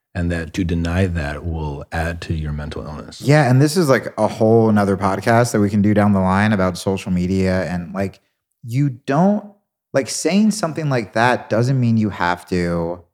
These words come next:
Speaker 2: And it's funny 'cause I was talking about overcorrecting in relationships, but going the opposite way where you're, like, therefore fuck feminists or fuck women or whatever.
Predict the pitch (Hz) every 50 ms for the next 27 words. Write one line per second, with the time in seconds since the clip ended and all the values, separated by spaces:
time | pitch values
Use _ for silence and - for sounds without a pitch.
0 | _ _ _ _ _ _ _ _ _ _ _ _ 101 101 95 - - 117 107 95
1 | 87 98 92 95 95 - 98 92 87 92 87 80 92 90 90 90 - 92 87 87
2 | - 92 87 82 80 82 78 80 98 107 - - 85 80 - - - - - -
3 | - - - 120 110 107 131 131 127 127 120 117 113 104 - - 107 120 139 -
4 | 151 143 - - 104 92 85 90 87 87 87 87 87 85 80 90 104 101 98 98
5 | 95 95 95 95 92 - - 107 98 117 117 113 117 113 107 110 - - - 113
6 | 107 107 104 98 98 95 92 90 92 - - - _ _ _ - - - - 113
7 | 95 - - - 107 98 95 98 95 95 92 92 - 87 - - - 107 98 -
8 | - 104 101 95 90 92 92 90 90 - - 98 90 95 95 113 139 156 127 110
9 | 95 87 82 80